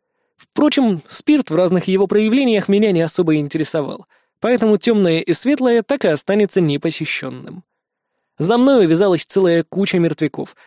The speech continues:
но я рассчитываю стряхнуть их во дворах. Не подаю вида, что заинтересовался магнетитом, пробегаю дальше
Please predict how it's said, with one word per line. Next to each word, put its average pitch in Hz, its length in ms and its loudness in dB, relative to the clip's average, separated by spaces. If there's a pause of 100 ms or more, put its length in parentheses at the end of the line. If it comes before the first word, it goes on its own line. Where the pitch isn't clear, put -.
(120)
но 170 120 2
я 160 180 2
рассчитываю 185 540 2
стряхнуть 175 480 0
их 185 140 -4
во 170 80 2
дворах. 160 480 -2 (640)
Не 190 160 0
подаю 269 340 2
вида, 214 220 2
что 180 180 -2
заинтересовался 185 760 0
магнетитом, 156 680 -2 (300)
пробегаю 226 500 2
дальше 214 640 0